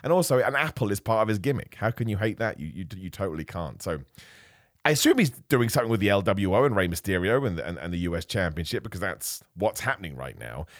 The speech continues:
And on that note, as a quick aside too, Austin Theory and Grayson Waller together. That's a majestic pairing. Austin Theory, I still believe, actually would be a better babyface, because I've seen him in clips backstage where he's just, whatever his real name is.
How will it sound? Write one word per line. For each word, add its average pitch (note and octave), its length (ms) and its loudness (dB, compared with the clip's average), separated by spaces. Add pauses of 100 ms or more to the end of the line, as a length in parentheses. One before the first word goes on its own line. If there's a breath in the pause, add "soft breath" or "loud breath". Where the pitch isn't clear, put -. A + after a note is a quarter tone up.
(120 loud breath)
And D3+ 100 2
on G#3+ 140 6
that B2 160 4
note, G#2+ 220 4
as A#2+ 100 4
a A2 40 -2
quick C3+ 180 0
aside A#2 340 4
too, F#2+ 400 2
Austin D3 280 2
Theory C3 280 4
and F#2 100 0
Grayson A2+ 360 2
Waller A2 240 4
together. C2 480 -8
That's D3 260 0
a G#2 60 -2
majestic F#2 640 -4
pairing. B1 400 -8 (720 soft breath)
Austin G#3+ 360 4
Theory, F3 440 6
I D3 80 4
still F3+ 280 4
believe, D3 300 4
actually D3+ 320 2
would C#3 60 2
be C#3 100 4
a C3 60 6
better B2+ 200 6
babyface, C3 800 2 (320 soft breath)
because B2 260 2
I've B2 160 4
seen E3 220 4
him C3 120 2
in A#2+ 100 -2
clips - 280 -2
backstage A2+ 560 2
where F2+ 100 0
he's G#2 220 2
just, - 460 0
whatever F#2 300 0
his D2+ 120 -4
real D#2 160 -4
name A#1+ 220 -12
is. A1+ 260 -12